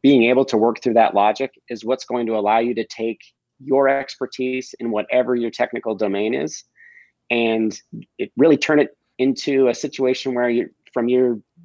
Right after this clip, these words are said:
hand watering your grass all day to where you've got an automatic sprinkler system. So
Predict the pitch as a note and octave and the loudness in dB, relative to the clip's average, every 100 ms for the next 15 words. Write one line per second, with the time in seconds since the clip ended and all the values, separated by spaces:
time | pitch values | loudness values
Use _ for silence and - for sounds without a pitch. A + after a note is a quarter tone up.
0 | _ _ - E3 F#3 D#3 C3+ C3 A#2 A2+ | _ _ -6 -2 0 2 2 0 -6 -8
1 | A#2+ B2+ B2+ C3+ B2+ C3 C#3 - A#2+ B2 | -6 -6 -4 -6 -6 -8 -8 -10 -10 -8
2 | C3 C3+ B2 A#2+ A#2 A2+ G#2 - A#2 - | -4 -2 -2 -4 -4 -4 -6 -8 -12 -12
3 | - - - - - A2+ G#2 | -14 -16 -16 -16 -6 -2 -2